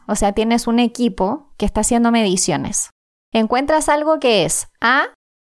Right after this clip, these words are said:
revolucionario, o B, un error. Bueno, lo muestras y dices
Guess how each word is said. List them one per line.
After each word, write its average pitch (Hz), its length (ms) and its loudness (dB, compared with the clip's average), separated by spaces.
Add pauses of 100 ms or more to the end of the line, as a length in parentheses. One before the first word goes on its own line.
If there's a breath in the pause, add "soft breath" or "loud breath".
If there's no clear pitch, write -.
(120)
revolucionario, 202 920 0 (400)
o 214 140 0
B, 220 260 2
un 240 160 2
error. - 280 -2 (540)
Bueno, 185 220 0
lo 190 140 2
muestras 254 880 -2 (180)
y 226 120 0
dices 233 680 0